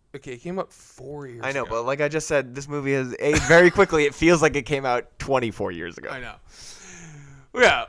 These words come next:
Speaker 1: I mean, okay, so <clears throat> for many, many reasons,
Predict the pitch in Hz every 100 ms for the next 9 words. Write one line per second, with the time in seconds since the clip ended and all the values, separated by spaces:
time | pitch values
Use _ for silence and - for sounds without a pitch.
0 | - 214 226 220 - - 208 110 - -
1 | - 233 220 185 156 - - 262 247 226
2 | 247 269 285 262 214 202 196 160 127 104
3 | 90 _ - -